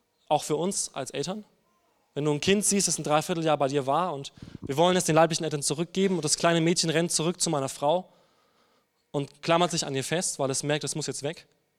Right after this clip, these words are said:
Und wir müssen ihr sagen, "Hey, du musst jetzt wieder damit gehen und wir sehen euch nie wieder."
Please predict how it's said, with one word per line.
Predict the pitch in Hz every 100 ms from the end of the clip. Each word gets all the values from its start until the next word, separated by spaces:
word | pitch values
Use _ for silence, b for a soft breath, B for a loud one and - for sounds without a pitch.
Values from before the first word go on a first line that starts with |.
| _ _ _ _ _ _ _ _ _ -
Und | 139
wir | 147
müssen | 156 151
ihr | 143
sagen, | 139 139
"Hey, | 139 160 160 _ _ _ _ _ _ _
du | 135
musst | 139 147
jetzt | -
wieder | 139 135
damit | 135 160 -
gehen | 170 160
und | 123
wir | 131
sehen | 135
euch | 123
nie | 131
wieder." | 131